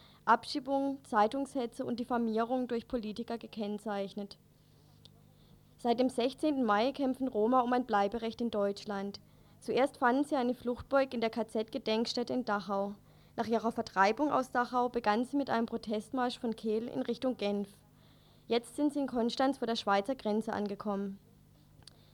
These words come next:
An allen Stationen ihres Marsches wurden für sie ein, zwei oder auch drei Nächte geduldet, so wie Zigeuner in Deutschland halt geduldet werden.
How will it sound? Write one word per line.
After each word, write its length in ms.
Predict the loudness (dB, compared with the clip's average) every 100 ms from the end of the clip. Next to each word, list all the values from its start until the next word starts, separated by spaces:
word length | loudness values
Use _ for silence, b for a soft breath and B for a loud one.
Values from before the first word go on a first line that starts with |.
| B 2
An 100 | 6
allen 220 | 8 6
Stationen 480 | 6 2 4 6 6
ihres 280 | 4 2 4
Marsches 440 | 6 6 2 0
wurden 180 | 0 2
für 140 | 0
sie 180 | -2 -2
ein, 380 | 2 4 4 2
zwei 460 | 4 8 8 6
oder 200 | 4 8
auch 80 | 6
drei 300 | 6 4 4
Nächte 300 | 4 2 -2
geduldet, 600 | -4 -4 0 0 0 -4 B B -8
so 140 | -4
wie 100 | -2
Zigeuner 460 | -2 4 6 8 6
in 80 |
Deutschland 420 | 6 4 4 0 0
halt 160 | -2
geduldet 480 | -2 2 2 2 0
werden. 380 | 4 4 2